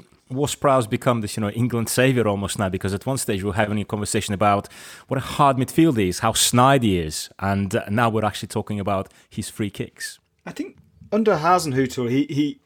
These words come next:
Speaker 2: he, I mean, he was always a tidy midfielder. He played, he, he liked to put a tackle in, but he also kind of shuttled the ball around. It feels like Hasenhüttl was really turned him into a sort of box-to-box player that lets Romeo really just sit and do that job.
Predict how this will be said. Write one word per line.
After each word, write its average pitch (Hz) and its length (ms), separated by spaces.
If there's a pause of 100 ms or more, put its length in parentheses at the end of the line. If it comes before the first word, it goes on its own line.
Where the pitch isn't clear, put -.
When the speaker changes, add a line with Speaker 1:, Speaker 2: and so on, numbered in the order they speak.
Speaker 2:
he, 220 180 (340)
I 160 60
mean, 170 100
he 185 80
was 175 160
always 202 240
a 147 60
tidy 156 480
midfielder. 120 500
He 123 80
played, 143 320 (540)
he, 151 180
he 139 120
liked 143 200
to - 60
put 147 100
a 135 40
tackle 143 340
in, 117 100
but 120 80
he 131 100
also 143 320
kind 127 180
of 131 60
shuttled 131 420
the 123 60
ball 139 260
around. 120 320 (260)
It 151 80
feels 165 220
like 131 120
Hasenhüttl 127 460
was 117 120
really 123 200
turned 123 240
him 123 80
into 120 180
a 123 40
sort 143 160
of 135 80
box-to-box 127 600
player 123 300 (220)
that 135 120
lets 127 260
Romeo 127 600 (320)
really 135 380
just 123 240
sit - 520
and 120 120
do 123 180
that - 180
job. - 380